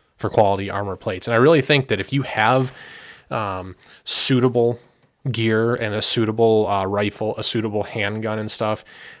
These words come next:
uh, armor's a, a pretty worthy consideration. I know it's not ultra flashy, ultra cool guy, um, but that's something you can, I mean, even if you're not worried about yourself, that's something your wife,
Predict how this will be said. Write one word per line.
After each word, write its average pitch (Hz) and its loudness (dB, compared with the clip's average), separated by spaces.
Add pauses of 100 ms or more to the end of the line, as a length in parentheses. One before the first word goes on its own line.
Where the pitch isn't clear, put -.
(100)
uh, 107 -2
armor's 147 4
a, 135 4
a - -2
pretty 139 -2
worthy 117 2
consideration. 107 -2
I 98 -8
know 110 -4
it's 117 -4
not 110 -2
ultra 113 -4
flashy, 107 -4
ultra 104 -6
cool 107 -8
guy, 131 -4 (1120)
um, 104 0
but 107 0 (400)
that's 147 4
something 170 2
you 120 -4
can, 113 0
I 117 -6
mean, 110 -4
even 113 0
if 127 -2
you're 131 0
not 120 0
worried 117 4
about 104 0
yourself, 104 0
that's 117 -2
something 123 -2
your 98 -4
wife, 98 -4